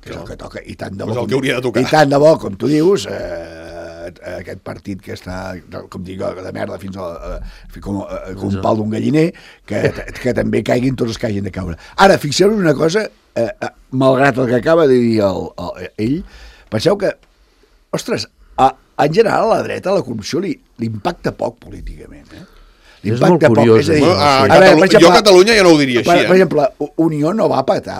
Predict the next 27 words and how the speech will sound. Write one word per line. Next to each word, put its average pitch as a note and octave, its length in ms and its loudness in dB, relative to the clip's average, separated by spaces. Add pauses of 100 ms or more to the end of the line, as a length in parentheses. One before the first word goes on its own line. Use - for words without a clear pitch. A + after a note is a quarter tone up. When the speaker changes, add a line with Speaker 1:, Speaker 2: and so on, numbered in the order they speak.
Speaker 1:
pel F2+ 560 -12
que G2 160 -16 (240)
tingués G2 240 -14
una G2+ 160 -12
condemna G2 400 -10
ferma G2 320 -12
tal - 160 -14
qual, - 160 -14
va - 160 -14
petar - 240 -16
perquè A#2 240 -6
el - 80 -12
procés G2+ 320 -14
el B2 160 -8
va, A#2+ 140 -6 (420)
va, E2 160 -14
va G2 160 -14
fer F#2+ 80 -8
implosionar G2+ 540 -12 (240)
el F#2 100 -16
Speaker 2:
Mm. F2+ 80 -14
Speaker 1:
sistema G#2 300 -8
de - 20 -14
partits G#2 320 -14
català, B2 240 -4 (160)
en F#2+ 120 -10
part, C#3+ 340 -4